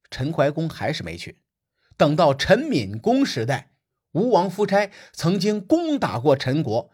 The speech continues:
夺取过陈国的三个地方，所以两国的梁子越结越深。如今吴王夫差再次北上，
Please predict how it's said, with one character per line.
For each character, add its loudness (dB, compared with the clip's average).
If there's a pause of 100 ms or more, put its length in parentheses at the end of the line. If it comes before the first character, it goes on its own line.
(180)
夺 4
取 -6
过 -2
陈 -6
国 -4
的 -4
三 -2
个 -6
地 -8
方， -16 (240)
所 0
以 -4 (280)
两 0
国 -4
的 -2
梁 -2
子 -6 (180)
越 -2
结 -6
越 -6
深。 -12 (1300)
如 4
今 0
吴 -2
王 4
夫 -2
差 2
再 -2
次 -6
北 -6
上， -4